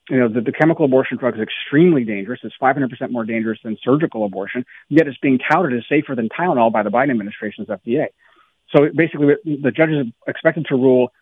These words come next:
against chemical abortion. Chemical abortion now represents over half of all abortions in the United States of America. So you, you overturn that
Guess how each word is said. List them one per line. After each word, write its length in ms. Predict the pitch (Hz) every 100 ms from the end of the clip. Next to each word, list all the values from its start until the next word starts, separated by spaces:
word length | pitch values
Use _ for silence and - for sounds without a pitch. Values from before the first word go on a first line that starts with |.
| _
against 420 | 147 120 147 160 - _ _ _ _ -
chemical 240 | 147 143
abortion. 360 | 120 123 - 127
Chemical 260 | 156 170 175
abortion 380 | 139 139 - 120
now 180 | 131
represents 480 | 135 127 123 123 120
over 280 | 120 110 110 - -
half 260 | 123 165 - -
of 100 | 117
all 360 | - 135 156 147
abortions 520 | 120 120 117 117 110 _
in 120 | 135
the 60 | 131
United 300 | 123 110 104
States 240 | 107 101 -
of 40 |
America. 380 | 107 107 101 95 -
So 60 |
you, 240 | 120 117 117
you 200 | 127 120 -
overturn 520 | 160 190 - 180 156
that 200 | 135 -